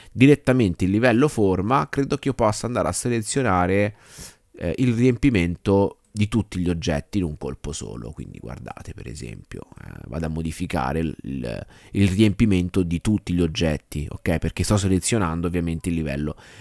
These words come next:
eh, il livello forma globale master, ok? Ehm, ok, molti si chiederanno: "Se volessi fare, non so, un, un gra-, un gradiente come questo",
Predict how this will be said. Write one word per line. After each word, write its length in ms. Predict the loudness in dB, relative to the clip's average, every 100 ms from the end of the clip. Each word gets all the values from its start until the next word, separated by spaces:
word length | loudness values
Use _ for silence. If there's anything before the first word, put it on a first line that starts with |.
| -16 -14 -6
eh, 260 | -4 -4 0
il 120 | 4
livello 420 | 6 6 6 4
forma 600 | 4 2 2 2 2 0 -2
globale 760 | 2 4 4 4 4 4 0 -2
master, 600 | -2 -2 -4 -6 -8 -10
ok? 540 | -6 0 0 0 -2 -6 -16 -18 -20 -12
Ehm, 600 | -4 -2 0 -2 -4 -6 -8
ok, 340 | -8 -4 -2
molti 320 | 2 2 2 -6
si 140 | -4
chiederanno: 580 | 0 4 4 2 -2 -4
"Se 100 | -2
volessi 360 | 0 0 0
fare, 760 | 0 2 4 6 6 6 4 2
non 200 | 0 -2
so, 180 | 0 0
un, 220 | 0 -6
un 180 | -6 -2
gra-, 300 | 2 2 2
un 60 | 2
gradiente 600 | 2 4 4 2 0 -4
come 240 | -2 -2
questo", 640 | 0 0 0 0 0 0